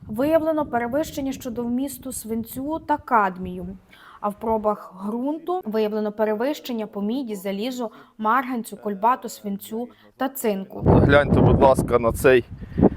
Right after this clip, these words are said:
Speaker 2: рівчак. Це якраз оця піна, якщо ви бачите, це наслідки витікання оцієї кислоти. Ну, давайте от підійдемо сюди, звідки вона взялася, і це все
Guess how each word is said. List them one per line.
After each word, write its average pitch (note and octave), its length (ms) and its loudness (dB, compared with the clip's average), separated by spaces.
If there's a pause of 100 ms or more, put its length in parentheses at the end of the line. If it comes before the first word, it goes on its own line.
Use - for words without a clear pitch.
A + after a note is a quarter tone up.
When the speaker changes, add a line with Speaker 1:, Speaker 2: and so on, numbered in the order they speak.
(140)
Speaker 2:
рівчак. A#2 580 6
Це - 80 8
якраз B2+ 380 6
оця C3 300 4
піна, C#3 440 4
якщо B2 300 4
ви A#2 120 4
бачите, B2+ 580 2
це A#2+ 320 6
наслідки B2+ 760 6 (580)
витікання B2+ 720 6
оцієї C3 400 6
кислоти. - 760 6 (100)
Ну, C#3 140 -6
давайте C#3+ 440 4
от A#2 160 0
підійдемо C3 440 4
сюди, D3+ 480 6 (640)
звідки C#3+ 440 8
вона D3 160 8
взялася, D3 640 6
і B2+ 120 8
це C#3+ 180 4
все C#3+ 360 6